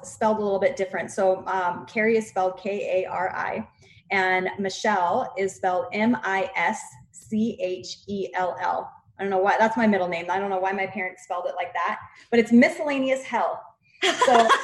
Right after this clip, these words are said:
Speaker 1: Carrie, Carrie Michelle, um, on Instagram and on Facebook. And then my website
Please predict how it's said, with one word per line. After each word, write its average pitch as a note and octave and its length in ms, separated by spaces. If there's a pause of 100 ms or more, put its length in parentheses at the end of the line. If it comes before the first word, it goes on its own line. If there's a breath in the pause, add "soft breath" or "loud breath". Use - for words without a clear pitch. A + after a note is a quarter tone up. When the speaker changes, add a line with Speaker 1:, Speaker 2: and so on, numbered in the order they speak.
(1300 loud breath)
Speaker 1:
Carrie, C4+ 380
Carrie C4 300
Michelle, C4 720
um, G3+ 540
on G3 360
Instagram A#3 760
and F#3 280
on F3+ 320
Facebook. E3+ 400 (500 soft breath)
And G#3 140
then G3+ 200
my F#3+ 440
website G3 540